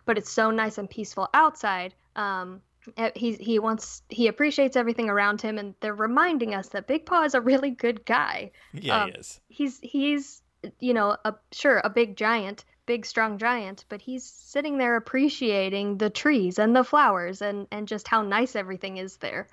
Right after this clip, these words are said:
Speaker 2: Yeah.
Speaker 1: And, um,
Speaker 2: It's basically
Speaker 1: and
Speaker 2: the Green Mile at this
Speaker 1: it's,
Speaker 2: point.
Speaker 1: oh, it so is. <laughs> You're so
Speaker 2: <laughs>
Speaker 1: right.
Speaker 2: Poor, poor Big Paw.
Speaker 1: Aw,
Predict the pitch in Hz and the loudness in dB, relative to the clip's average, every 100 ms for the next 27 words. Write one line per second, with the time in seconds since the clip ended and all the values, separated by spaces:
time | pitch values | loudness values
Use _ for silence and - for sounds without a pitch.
0 | - - - - - 202 190 185 185 165 | -20 -20 -20 -20 -6 -2 -2 -2 -2 0
1 | 160 160 131 _ - 151 208 208 196 170 | 0 -4 -10 _ -14 -2 2 2 2 0
2 | 143 123 120 107 92 - - - - 107 | 0 -2 -4 -4 -8 -10 -18 -18 -14 -2
3 | 269 269 - 85 - - 254 233 220 220 | 2 2 0 -16 -12 0 2 4 2 -2
4 | - 254 214 214 220 240 - - - 302 | -2 0 2 0 -2 -4 -6 -10 -8 -6
5 | 302 311 311 285 320 202 240 240 220 226 | 2 4 4 0 2 2 4 2 0 -4
6 | 156 _ 214 156 - 175 254 220 214 202 | -12 _ -4 -4 -2 -2 2 4 2 2
7 | 208 - | 0 -2